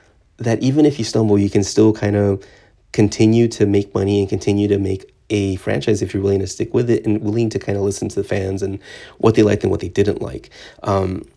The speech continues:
now, does that, do I think that the D C U's, D C E U is gonna continue to do well? I hope so. I definitely do, you know, and I hope that maybe one day we'll eventually get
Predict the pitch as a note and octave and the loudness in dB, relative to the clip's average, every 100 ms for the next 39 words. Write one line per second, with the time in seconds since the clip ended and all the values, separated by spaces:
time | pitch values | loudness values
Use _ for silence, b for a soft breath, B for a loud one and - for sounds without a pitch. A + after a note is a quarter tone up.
0 | - A#2 A2+ G#2+ G#2+ G2+ G#2 - A2 A2 | -4 0 2 2 2 0 0 -6 0 2
1 | G#2+ - - G#2+ G#2+ A2 - G2 - G2+ | 2 0 0 0 0 -6 -6 -8 -6 -6
2 | - G2+ G2 G2+ G2+ - _ A2+ A2+ - | -4 -2 0 -2 -4 -10 _ -10 -8 -6
3 | A2 G#2+ G2+ G#2 G#2 G2 G2 F#2+ - G#2 | -4 -2 0 0 2 2 2 -2 -2 0
4 | B2 B2+ - G#2+ G#2+ B B B B _ | 2 0 2 2 2 B B B B _
5 | B2+ A#2+ A#2 A#2 C3 B2+ - - B2+ A#2 | -2 2 4 6 4 0 -8 -2 0 4
6 | G3 - F2+ G#2 G#2 A2 B2+ G#2+ C3+ G#2+ | 2 0 -6 0 0 2 2 2 2 2
7 | G2 G#2 G2+ G2 G2 G#2 G#2 G2+ G#2 G#2 | 2 0 0 0 0 0 0 -2 -2 -2
8 | G2+ G2+ G2 G2 G2 G2 F#2+ G2 G2+ G2+ | 0 -2 0 0 0 0 -2 -4 -4 -4
9 | F#2+ G2 G2 | -4 -6 -8